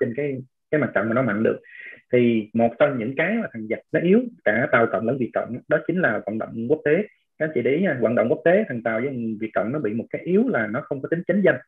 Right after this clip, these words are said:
Nó là hai cái thể chế chính trị được thành lập bởi đi xâm lược mà ra. Mà Liên Hiệp Quốc nó có một cái công ước quốc tế, nó phủ nhận cái việc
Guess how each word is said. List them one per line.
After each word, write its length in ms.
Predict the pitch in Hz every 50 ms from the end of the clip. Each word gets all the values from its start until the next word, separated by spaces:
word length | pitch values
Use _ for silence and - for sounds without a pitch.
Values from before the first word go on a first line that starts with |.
| _ _ _ _ _ _ _ -
Nó 160 | 151 165 190
là 220 | 190 147 123 113 120
hai 160 | 147 147 139 -
cái 100 | - -
thể 140 | 120 120 123
chế 100 | 156 175 185
chính 140 | 185 190 190 -
trị 240 | 117 110 117 117 _ _ _ - - -
được 160 | - 117 117 -
thành 180 | - 120 117 110
lập 100 | 107 - - -
bởi 300 | 110 104 104 110 135 185
đi 160 | 190 165 147 -
xâm 120 | - 139 131 113
lược 180 | 110 107 -
mà 60 | 104
ra. 200 | 98 120 127 123 - - _ _ _ _ _ _ _ _ _ _ _ _ _ _ _ -
Mà 320 | 123 120 117 - - - - -
Liên 180 | 120 127 139 131
Hiệp 80 | 131 -
Quốc 120 | 175 214 - 190
nó 60 | 190 -
có 80 | 185 196
một 100 | 180 -
cái 100 | - 165 -
công 140 | 151 143 139
ước 100 | 151 190 202
quốc 120 | 190 190 -
tế, 320 | 180 190 220 233 214 208 - _
nó 140 | 151 170 180 - - _ - -
phủ 120 | 123 -
nhận 320 | 196 190 147 110 110 117 127
cái 100 | 170 175 160 127
việc 220 | 131 120 117 -